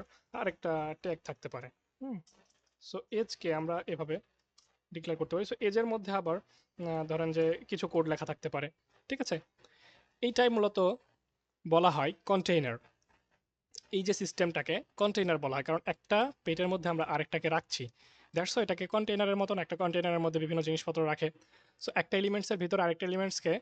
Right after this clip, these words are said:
রাখার যে সিস্টেম, এটাকে বলা হয় কন্টেইনার। So এই কন্টেইনারগুলোকে আমরা বিভিন্ন কাজে ইউজ করতে পারি। এরকম বহু ট্যাগ আছে, অনেক ট্যাগ আছে, যেগুলোকে আমরা পরিচিত হব আস্তে আস্তে কাজ করার ক্ষেত্রে। So দেখেন, আবার আরেকটা জিনিস আছে, কিছু ট্যাগ যে এরকমভাবেই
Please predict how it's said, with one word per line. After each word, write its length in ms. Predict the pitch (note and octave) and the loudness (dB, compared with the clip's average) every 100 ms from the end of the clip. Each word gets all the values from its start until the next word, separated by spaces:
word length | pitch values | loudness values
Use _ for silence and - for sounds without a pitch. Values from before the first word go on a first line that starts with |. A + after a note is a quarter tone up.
| - _ _ - | -6 _ _ -2
রাখার 380 | D#3 - D#3+ | -2 0 -2
যে 80 | D#3+ | -2
সিস্টেম, 280 | E3 G3+ D#3+ | -4 -4 -2
এটাকে 180 | D3+ E3 | -2 2
বলা 160 | D#3 D3+ | 2 2
হয় 100 | D#3+ | 0
কন্টেইনার। 560 | F3+ E3+ E3 D3 A#2+ - _ - - _ - | 0 0 0 -2 -2 -10 _ -20 -20 _ -4
So 80 | C#3+ C3 C3 - - | 0 2 0 -4 0
এই 120 | G3+ | 2
কন্টেইনারগুলোকে 760 | G#3 G3 G3+ G3+ G#3+ G3+ A3+ C4+ | 4 2 2 2 2 2 0 0
আমরা 180 | B3+ | 0
বিভিন্ন 340 | G3+ F#3 G3 G#3 | 0 2 2 2
কাজে 240 | F#3+ D#3+ D#3 | 0 0 2
ইউজ 160 | D#3 D3+ | 0 0
করতে 240 | E3 - | -2 0
পারি। 140 | D3 D3 | 0 0
এরকম 280 | D#3 F3 E3 | 0 0 2
বহু 320 | F3 E3+ F#3+ - _ _ - | 2 2 0 -4 _ _ 0
ট্যাগ 200 | E3+ D#3+ | 2 2
আছে, 240 | E3+ D3 F#3+ | -2 -4 -2
অনেক 240 | D#3 F3 - | -2 -4 -2
ট্যাগ 180 | D3 | 0
আছে, 180 | C#3+ C3+ | 0 -2
যেগুলোকে 380 | G3 E3 D#3 D3+ | 0 2 2 0
আমরা 160 | D#3+ E3+ | -2 -2
পরিচিত 360 | G3 F3+ E3 | -4 -6 -4
হব 160 | D#3+ C#3+ C3+ | -4 -2 -4
আস্তে 160 | - | -4
আস্তে 240 | D3 - B3 | -6 -6 -8
কাজ 260 | - D#3 | -6 -8
করার 220 | - C#3 C3+ | -4 -4 -2
ক্ষেত্রে। 220 | C3+ C#3 B2 _ _ _ _ _ - _ - | -8 -10 -12 _ _ _ _ _ -20 _ -6
So 100 | F#3 | 0
দেখেন, 380 | F3+ F3 F#3 B3+ _ _ _ _ | 2 0 -2 -8 _ _ _ _
আবার 240 | F3+ G3 F3 | 6 8 6
আরেকটা 320 | F3 F3+ F3 | 4 2 -2
জিনিস 240 | E3+ E3+ | -4 -2
আছে, 180 | D#3 D#3 | -2 -2
কিছু 280 | - G3 A#3+ | -4 -6 0
ট্যাগ 220 | G3+ G3 G3 A3+ | 2 2 0 -6
যে 120 | F3 G3 | -4 0
এরকমভাবেই 600 | F3+ F3+ A3 G3 G#3 | 0 0 0 0 0